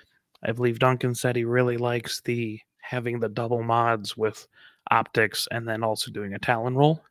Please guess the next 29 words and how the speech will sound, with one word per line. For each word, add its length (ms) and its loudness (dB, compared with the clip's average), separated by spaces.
and 100 -6
having 200 -4
the 80 -4
double 260 -8
focus. 540 -10
He 80 -8
said 140 0
he 60 -4
really 200 -6
liked 240 -4
that 160 0
time 260 -6
on 120 -8
target, 460 -6
uh, 80 2
when 120 -4
he 60 -6
was 100 -8
playing 280 -8
this. 320 -12
And 100 2
it 20 6
makes 140 2
sense. 260 4
Like, 140 4
it's 140 0
a 100 6
punchy 480 2
list. 560 4